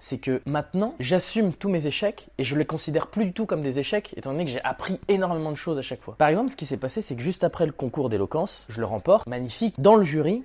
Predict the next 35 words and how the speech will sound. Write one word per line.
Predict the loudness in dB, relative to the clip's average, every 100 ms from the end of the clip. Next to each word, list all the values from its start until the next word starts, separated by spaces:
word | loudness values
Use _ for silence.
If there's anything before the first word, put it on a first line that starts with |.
| 4
il |
y |
a | 4
Leila | 4 0 0
Bekti | -2 -6 -4 -4 0
et | 0
Edouard | 0 -2
Baird. | -6 -2
Edouard | 4 6
Baird | 8
m'a, | 6 2 0 -6 -10 -10
m'a | -6 -4
donné | 0 2 2
un |
rôle | 2 2 2
après, | 2 -4
un |
petit | -6 -2
rôle | 0 0
dans | -2
son | -6
film, | -6 -4 -6
génialissime, | -8 -10 -10 -12 -10 -10
j'étais | -10
très | -8 -8
heureux. | -6 -8 -10
Et |
ce | -12
qu'il | -8
faut |
savoir, | -2 0 0
c'est | -2
que | -6 -6
Leila | -2 -2 -2
Bekti | -4 -6 -4 -4 -4